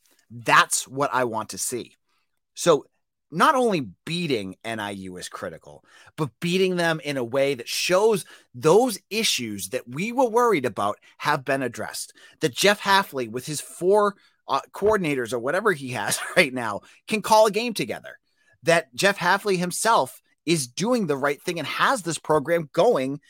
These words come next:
in the right direction. That's the kind of stuff that will be so critical out of this game,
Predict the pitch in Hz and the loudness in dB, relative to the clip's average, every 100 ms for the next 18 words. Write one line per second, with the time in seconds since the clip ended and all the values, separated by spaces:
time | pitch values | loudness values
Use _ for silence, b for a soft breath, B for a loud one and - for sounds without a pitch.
0 | b b 190 208 220 151 135 202 147 220 | b b -4 2 0 2 -2 -4 -4 -2
1 | 226 277 - 76 65 _ b b b _ | -2 -2 -6 -8 -14 _ b b b _
2 | - - 120 - 160 - - 170 - 139 | -20 -18 -4 -2 -2 -4 -6 -6 -2 -2
3 | 139 139 - 110 95 - _ _ _ _ | -2 -4 -2 -4 -4 -12 _ _ _ _
4 | _ - 120 135 123 123 - - 160 - | _ -4 -2 -2 -4 -4 -6 0 0 0
5 | - 196 160 - 98 92 101 95 98 - | -4 -4 -4 -6 -8 -6 -6 -8 -12 -8
6 | 180 104 | -8 -8